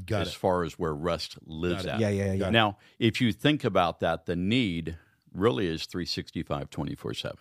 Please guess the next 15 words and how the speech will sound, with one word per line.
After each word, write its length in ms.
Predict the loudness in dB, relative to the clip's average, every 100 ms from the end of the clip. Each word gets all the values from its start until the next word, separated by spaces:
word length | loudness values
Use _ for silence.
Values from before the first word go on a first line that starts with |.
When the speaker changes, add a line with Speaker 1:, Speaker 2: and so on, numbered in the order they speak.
| 2
Speaker 3:
Oh, 100 | 4
yeah. 280 | 4 0 -4 -16 _ _ 2
Speaker 2:
Because 380 | 4 6 4
we've 200 | 4 4
had 180 | 4 2
sixty-two 600 | 0 -2 -2 -4 -2 -4
women 380 | -2 -2 -2 -4
in 180 | -4 -2
our 100 | -2
shelter 420 | -2 -2 -2 -6
to 80 | -4
this 200 | -4 -6
point 260 | -4 -4 -4
in 60 |
time. 280 | -4 -6 -6